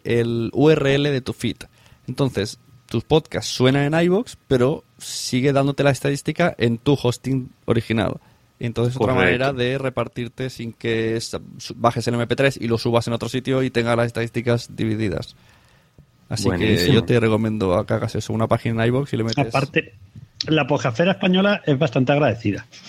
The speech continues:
Speaker 3: O sea, si empiezas a moverte por estos barrios, e-, es fácil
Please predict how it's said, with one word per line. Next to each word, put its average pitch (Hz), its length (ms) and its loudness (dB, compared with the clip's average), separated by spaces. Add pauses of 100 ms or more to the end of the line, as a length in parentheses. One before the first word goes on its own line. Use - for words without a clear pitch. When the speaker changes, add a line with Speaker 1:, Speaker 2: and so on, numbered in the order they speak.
(440)
Speaker 3:
O 160 100 -8
sea, 117 260 4 (420)
si - 200 2
empiezas 135 440 0
a 185 40 2
moverte 165 380 2
por 139 140 2
estos 139 180 0
barrios, 120 480 0 (840)
e-, 151 220 0
es 151 160 2
fácil 156 400 0